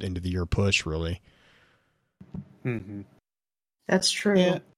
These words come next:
Speaker 2: it's a, it's about that time of the year. Everybody's, and, and granted, it's gonna carry over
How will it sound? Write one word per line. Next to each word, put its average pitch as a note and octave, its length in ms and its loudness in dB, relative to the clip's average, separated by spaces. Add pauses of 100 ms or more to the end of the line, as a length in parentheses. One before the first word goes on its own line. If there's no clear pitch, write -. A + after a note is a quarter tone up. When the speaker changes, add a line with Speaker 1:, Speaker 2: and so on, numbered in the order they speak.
(220)
Speaker 2:
it's D#3 260 -8
a, D#3 260 -2
it's D3+ 200 -8
about D3 280 2
that C#3+ 160 0
time C#3 240 0
of B2+ 60 -2
the C3+ 80 -2
year. A#2+ 420 2
Everybody's, B2 1000 -4
and, B2 280 -4
and B2+ 160 -4
granted, C3 340 2
it's B2 140 -6
gonna B2 180 -6
carry B2+ 340 -2
over C3 460 -6